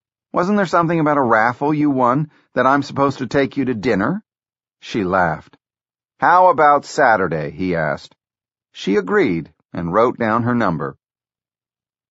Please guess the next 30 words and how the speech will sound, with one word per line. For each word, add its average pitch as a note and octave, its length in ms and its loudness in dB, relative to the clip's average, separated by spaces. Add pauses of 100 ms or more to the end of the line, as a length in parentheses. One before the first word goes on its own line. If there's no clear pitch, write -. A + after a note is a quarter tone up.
(100)
Jobs F#3 420 4
headed D3+ 300 2
to C#3 120 0
his B2 140 0
car G2+ 320 4
to A2+ 100 -4
drive C3+ 360 2
up D3 180 2
to C3 140 -8
the A2+ 100 -4
Thomas E3+ 540 -2
Fogarty D3+ 520 0
Winery B2+ 640 0
in A2+ 120 0
the A2 60 -2
Santa A#2+ 320 -2
Cruz B2 380 -2
Mountains B2 540 0
above B2 260 2
Woodside, A#2 680 -2 (380)
where D3+ 160 2
the D3 120 0
Next E3+ 560 -2
Education D#3 760 -2
sales G#2 420 -2
group A2+ 320 -2
was D#3+ 200 -4
holding B2+ 340 2
a C3 60 -2
dinner. G#2+ 420 -2